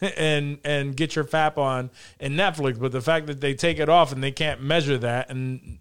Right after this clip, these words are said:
they won't get their cut from it is, is a huge part of it. 'Cause, uh, you know this is gonna happen. How long has porn sites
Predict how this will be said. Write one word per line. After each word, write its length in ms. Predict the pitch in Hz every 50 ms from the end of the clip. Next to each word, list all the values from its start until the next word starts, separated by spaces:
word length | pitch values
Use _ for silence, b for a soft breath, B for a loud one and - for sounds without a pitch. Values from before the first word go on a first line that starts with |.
| - -
they 140 | 127 131 135
won't 240 | 135 143 139 139 135
get 140 | 143 139 139
their 120 | 139 127
cut 320 | 120 - 151 151 139 -
from 220 | - - 123 117 117
it 160 | 117 127 - _ _ _ _ _ _ _ _ _ _ _ _ _ _ - - _ _ _ -
is, 380 | 131 127 123 120 113 - - -
is 200 | 131 127 120 127
a 40 |
huge 320 | 123 113 170 180 175 151 -
part 220 | - 110 101 95
of 80 | 95 90
it. 160 | 95 87 -
'Cause, 240 | - 170 156 - B B B B B B B -
uh, 80 | 185 196 - 190 196 202 _ _ _ _ _ _ _ - - _ _ - 151
you 160 | 151 190 247
know 260 | 262 226 247 269 262
this 200 | 226 185 190 -
is 100 | 170 156
gonna 200 | 147 165 151 147
happen. 460 | 147 185 240 220 - - 110 87 76 - _ _ _ _ _ _ _ _ _ _ _ _ _ _ _
How 280 | - - - 262 294 262
long 320 | 226 233 254 254 233 208
has 500 | 185 165 170 180 175 170 165 151 131 - - _ _ _
porn 300 | - - 208 240 240 214
sites 440 | 185 - 175 151 143 139 135 - -